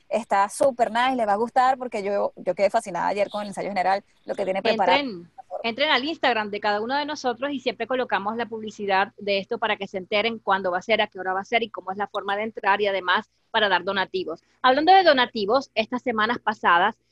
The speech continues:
Speaker 2: Estos dos
Speaker 1: Ujú.
Speaker 2: personajes que ustedes tienen acá, no sé si están a mi lado derecho y mi lado izquierdo, estuvieron trabajando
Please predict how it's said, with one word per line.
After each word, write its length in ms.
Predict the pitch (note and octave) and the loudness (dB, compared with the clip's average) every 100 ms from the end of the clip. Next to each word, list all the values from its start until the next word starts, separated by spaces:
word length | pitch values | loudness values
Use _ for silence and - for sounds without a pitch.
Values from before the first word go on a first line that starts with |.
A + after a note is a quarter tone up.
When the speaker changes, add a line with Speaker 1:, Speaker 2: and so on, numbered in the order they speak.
| _ | _
Speaker 2:
Estos 260 | A#3+ A3+ D#4 | -2 2 4
dos 80 | D#4 | 4
Speaker 1:
Ujú. 80 | G#3+ | 2
Speaker 2:
personajes 540 | F4+ D4 B3 A3+ A#3+ | 0 2 4 4 2
que 60 | G#3+ | -2
ustedes 280 | - G#3 | -4 -4
tienen 240 | A3+ A#3+ B3 | -2 -2 0
acá, 300 | B3 A3 G#3 | 0 2 0
no 100 | G3+ | -2
sé 140 | G#3+ | -8
si 80 | A#3+ | -6
están 260 | A3+ A3 A3 | -4 -2 0
a 80 | |
mi 140 | A3+ A3 | 0 2
lado 180 | G3+ G3+ | 2 2
derecho 300 | G#3 G#3+ A#3 | 0 -2 -4
y 20 | |
mi 100 | G#3 | -4
lado 140 | F3+ | -2
izquierdo, 540 | G#3+ - A#3+ F3+ F#3 - _ _ - | -4 -2 0 0 -2 -10 _ _ -6
estuvieron 420 | A#3+ C4+ C#4 D4 | -2 2 2 2
trabajando 800 | C#4 A#3 A#3+ C#4 B3+ G#3 F#3 | 4 4 4 2 0 0 -6